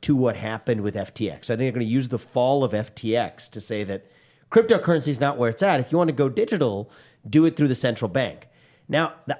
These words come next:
irony is that the m-, number one justification for central bank digital currencies, so this is thinking about the equivalent of a digital dollar,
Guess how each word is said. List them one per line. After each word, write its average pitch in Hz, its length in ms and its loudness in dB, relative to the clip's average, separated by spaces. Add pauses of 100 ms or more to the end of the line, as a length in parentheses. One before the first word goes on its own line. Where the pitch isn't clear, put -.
irony 185 560 2
is 135 160 -2
that 147 160 0
the 131 80 0
m-, 123 280 -4
number 202 380 2
one 165 340 2
justification 127 1000 -2
for 113 160 -2
central 127 340 -2
bank 113 320 -4
digital 110 320 -4
currencies, 104 520 -4
so 107 100 -6
this 104 160 -4
is 95 140 -6
thinking 113 360 -6
about 104 300 -4
the 98 60 -4
equivalent 113 340 -2
of 95 80 -4
a 98 40 -4
digital 127 600 0
dollar, 95 580 -4